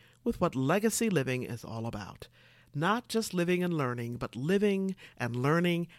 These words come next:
and serving so that you make a difference in your own life and in the lives of others. It's about being on purpose every single day, three sixty-five, twenty-four seven.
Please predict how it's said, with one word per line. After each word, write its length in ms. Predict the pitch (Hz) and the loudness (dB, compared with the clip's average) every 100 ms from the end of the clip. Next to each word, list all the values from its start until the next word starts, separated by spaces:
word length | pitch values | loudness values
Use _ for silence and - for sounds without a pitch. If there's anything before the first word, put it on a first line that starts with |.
| _ | _
and 400 | 160 180 214 214 | 0 2 2 0
serving 640 | - - 202 170 113 71 - _ _ _ - | -4 -2 0 0 -4 -8 -18 _ _ _ -10
so 440 | - - 196 233 | -2 4 6 6
that 280 | 170 127 - | 4 2 0
you 400 | 135 143 214 254 | -2 4 6 6
make 300 | 247 185 180 | 4 2 0
a 60 | 180 | -2
difference 640 | 127 120 - 120 - - - - - | -2 -4 -8 -10 -8 -10 -10 -20 -8
in 140 | 120 | -6
your 160 | 120 117 139 | -4 -4 0
own 160 | 196 | 0
life 520 | 208 185 185 196 - - - _ _ | 2 0 0 -4 -8 -18 -20 _ _
and 160 | - 117 | -6 -6
in 260 | - 135 139 | -2 -2 0
the 100 | 135 | -4
lives 600 | 117 117 117 117 - - _ - | -4 -6 -6 -8 -8 -12 _ -8
of 120 | 120 | -6
others. 520 | 101 101 98 - - _ _ _ _ _ - | -6 -8 -10 -10 -10 _ _ _ _ _ 0
It's 220 | 170 - | 0 2
about 420 | 170 156 131 127 | 4 4 4 2
being 500 | 151 196 202 202 196 - | 2 4 4 4 0 -2
on 300 | 139 147 151 | -2 -2 0
purpose 720 | - 127 - 82 82 - - - - - _ - | -2 -4 -4 -8 -4 -4 -4 -6 -20 -20 _ 4
every 520 | 214 190 196 214 214 | 4 4 0 0 0
single 720 | - - 147 143 147 135 139 | -4 0 0 2 -2 -2 -4
day, 540 | 127 127 117 101 - - _ _ - - | -4 -6 -4 -8 -14 -20 _ _ -20 -14
three 300 | - 147 214 | 0 6 6
sixty-five, 1000 | 220 233 - 240 233 185 170 165 165 160 | 6 4 2 -2 2 4 6 4 2 -2
twenty-four 800 | - 156 160 - 165 - 139 127 | -2 0 0 -2 -6 0 2 2
seven. 540 | - - 123 98 - | -2 -2 -2 -4 -12